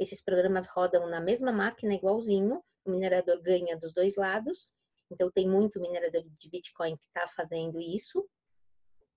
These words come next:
E aí, a, a gente tem, então, uma segurança muito grande de que realmente o R B T C é um pra um com o Bitcoin, e por isso que é super normal a gente falar direto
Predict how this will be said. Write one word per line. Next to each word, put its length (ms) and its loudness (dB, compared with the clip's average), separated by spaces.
E 160 6
aí, 300 4
a, 460 4
a 20 4
gente 260 -2
tem, 180 4
então, 220 2
uma 140 4
segurança 500 4
muito 380 4
grande 580 4
de 160 -6
que 300 -2
realmente 580 2
o 60 6
R 180 2
B 140 2
T 140 0
C 340 4
é 180 4
um 240 2
pra 240 4
um 220 4
com 180 0
o 40 4
Bitcoin, 640 0
e 100 -4
por 140 2
isso 160 -2
que 60 -2
é 100 2
super 360 -2
normal 420 2
a 60 4
gente 200 2
falar 260 0
direto 640 2